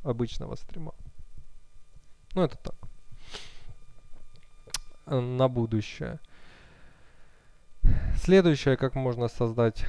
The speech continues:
стрим. Есть у класса Arrays метод стрим, который в качестве аргумента принимает массив. Из этого массива делает поток.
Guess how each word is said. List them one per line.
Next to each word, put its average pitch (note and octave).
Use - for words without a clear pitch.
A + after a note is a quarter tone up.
стрим. A#2
Есть D#3
у C#3
класса C#3+
Arrays D#3+
метод C3
стрим, D#3
который A#2
в -
качестве -
аргумента B2+
принимает B2
массив. A#2+
Из A#2+
этого A#2+
массива A#2+
делает A2+
поток. -